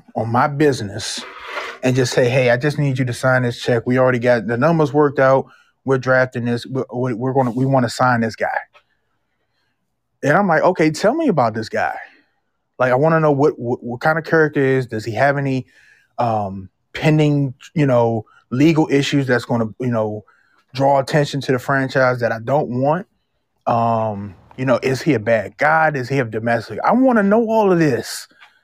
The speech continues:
I'm spending millions of my money. So even if it's Dan Snyder, he has every right. And you, you coming to me and saying, "Hey, just sign this." Hell no.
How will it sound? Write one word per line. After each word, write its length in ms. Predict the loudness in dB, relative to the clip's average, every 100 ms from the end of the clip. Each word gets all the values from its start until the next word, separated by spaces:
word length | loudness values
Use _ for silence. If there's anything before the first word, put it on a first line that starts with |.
| _
I'm 120 | -8
spending 500 | -6 -2 -2 -2 -2
millions 500 | 2 4 4 2 0
of 100 | -2
my 200 | 0 0
money. 480 | 0 -2 -6 -10 -14 _ _ _ _ _ _ _ _ -20 -20 _
So 240 | -4 -2 2
even 300 | 2 4 4
if 140 | 4
it's 120 | 2
Dan 320 | 0 -2 0 -2
Snyder, 600 | -4 -4 -2 -4 -8 -12 _ _ _ _ _
he 100 | -4
has 160 | -4 -2
every 300 | 0 0 2 2
right. 520 | 2 0 -4 -12 -16 _ _ _ _ _ _ _ -4
And 160 | -2
you, 340 | -2 -4 -8 -6
you 160 | -6 -4
coming 320 | 0 0 0
to 140 | -2
me 500 | -4 -2 -2 -4 -6 _ _ _ _ _ _ _ -4
and 140 | -2 0
saying, 360 | 0 0 -2
"Hey, 540 | 0 0 0 -4 -10 -14 -8
just 180 | -6
sign 360 | -2 0 0 0
this." 220 | -4 -8
Hell 580 | -14 -6 0 2 2 0
no. 400 | -6 -10 -14 -18